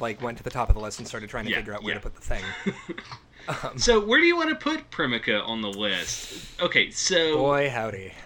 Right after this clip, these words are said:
Speaker 2: let's
Speaker 1: Okay.
Speaker 2: talk about Sleepaway Camp. Sleepaway
Speaker 1: Uh-huh.
Speaker 2: Camp is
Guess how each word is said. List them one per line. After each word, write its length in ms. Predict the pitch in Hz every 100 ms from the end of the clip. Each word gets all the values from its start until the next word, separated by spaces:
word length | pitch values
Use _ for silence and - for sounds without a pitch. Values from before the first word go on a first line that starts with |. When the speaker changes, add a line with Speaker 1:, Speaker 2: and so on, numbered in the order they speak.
| - 143
Speaker 2:
let's 260 | 185 - -
Speaker 1:
Okay. 80 | 175
Speaker 2:
talk 80 |
about 140 | 160 123
Sleepaway 540 | - 139 127 107 90
Camp. 260 | - - -
Sleepaway 500 | - 190 240 233 196
Speaker 1:
Uh-huh. 80 | -
Speaker 2:
Camp 340 | 147 131 123 -
is 720 | 123 113 107 107 104 -